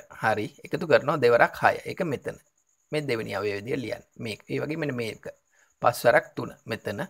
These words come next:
ධන ඍණ හතර වරක් එක මෙතන. පස් වරක් ඍණ හතර මෙතන. ධන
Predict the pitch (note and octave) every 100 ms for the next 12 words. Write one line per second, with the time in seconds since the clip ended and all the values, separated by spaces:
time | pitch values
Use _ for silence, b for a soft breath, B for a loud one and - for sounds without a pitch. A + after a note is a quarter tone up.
0 | _ C3 A#2+ A2+ E3 - - C3 C3 -
1 | B2+ B2+ G3 - - - - - A#2 -
2 | G#2+ - _ _ _ _ _ _ _ _
3 | _ _ _ _ B2 B2 - C#3 C#3 B2+
4 | A2 C3+ C#3 A#2 A2 G#2+ A#2 B2 G#2 -
5 | _ _ - A#2 A2